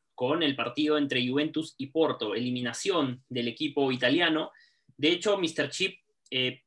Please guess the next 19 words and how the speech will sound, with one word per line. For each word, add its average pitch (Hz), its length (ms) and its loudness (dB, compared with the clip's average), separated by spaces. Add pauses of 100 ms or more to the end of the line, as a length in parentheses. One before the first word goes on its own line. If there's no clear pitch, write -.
(100)
tenía 170 380 2
un 151 160 2
dato, 160 560 2 (340)
y 135 220 2
era 160 180 4
que 160 300 2
Cristiano 151 400 -2
Ronaldo 151 360 2
pasó 170 540 -2 (240)
de, 120 760 0 (340)
por 123 120 -4
aquí 117 160 -6
lo 143 140 2
tengo, 139 480 -2
se - 160 -16
me 110 80 -12
acaba 127 200 -4
de 120 60 -12
perder, - 380 -10